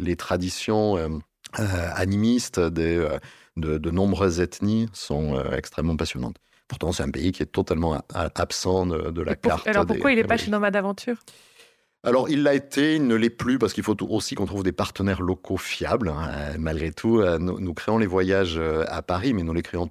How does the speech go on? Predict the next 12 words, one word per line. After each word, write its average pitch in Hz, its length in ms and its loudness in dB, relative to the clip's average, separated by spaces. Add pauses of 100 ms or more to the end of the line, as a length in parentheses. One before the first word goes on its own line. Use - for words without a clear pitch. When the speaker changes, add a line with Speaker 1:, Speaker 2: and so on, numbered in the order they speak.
(140)
Speaker 1:
presque - 400 -2
toujours 98 520 0
en 76 100 -2
partenariat 82 760 -2 (520)
avec 82 400 0
des, 78 300 0
des 80 100 -2
partenaires 87 480 -2
locaux. 110 560 2 (420)
Euh, 82 560 0
et, 95 340 2
euh, 82 100 2